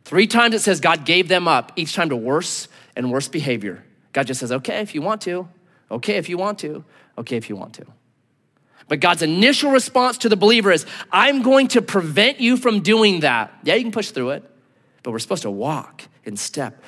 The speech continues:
with that Spirit and listen to what he's telling us. So God's Spirit comes and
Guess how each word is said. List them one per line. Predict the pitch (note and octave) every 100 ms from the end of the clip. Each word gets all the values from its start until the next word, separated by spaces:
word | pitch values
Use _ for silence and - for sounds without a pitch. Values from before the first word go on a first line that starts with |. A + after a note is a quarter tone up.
| -
with | B2
that | F#2+ -
Spirit | - C#3 A2 F2+ - -
and | D2+ -
listen | A#2+ D3+ - G#2+ - _ -
to | G#2
what | A2+ A2+ - _ _
he's | - -
telling | - G#2+ G#2
us. | - - - - _ _ _ _ _ _ _
So | -
God's | - D#3 D3+
Spirit | - - -
comes | - F#3 F3
and | C3